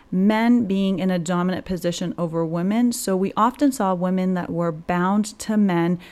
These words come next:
not only by marriage, but financially as well. They sometimes had to stay in an unhealthy relationship because they couldn't provide for themselves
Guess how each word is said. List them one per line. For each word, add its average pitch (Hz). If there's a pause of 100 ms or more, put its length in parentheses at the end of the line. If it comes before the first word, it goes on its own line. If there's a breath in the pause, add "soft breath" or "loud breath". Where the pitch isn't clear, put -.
(160 loud breath)
not 185
only 196
by 175
marriage, 185 (320 loud breath)
but 196
financially 185
as 165
well. 180 (320 loud breath)
They 196
sometimes 214
had 208
to 240
stay 185 (100)
in 190
an 175
unhealthy 202
relationship 190
because 175
they 175
couldn't 202
provide 175
for -
themselves 175